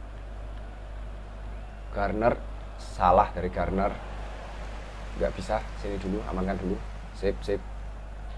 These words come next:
Smith, oke, nice. Green sekarang. Kembali ke sini. Josh, umpan ke Faris. Maju, mulai maju. Eh,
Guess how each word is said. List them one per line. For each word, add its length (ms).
Smith, 480
oke, 320
nice. 320
Green 320
sekarang. 320
Kembali 400
ke 80
sini. 480
Josh, 640
umpan 720
ke 320
Faris. 560
Maju, 260
mulai 160
maju. 400
Eh, 160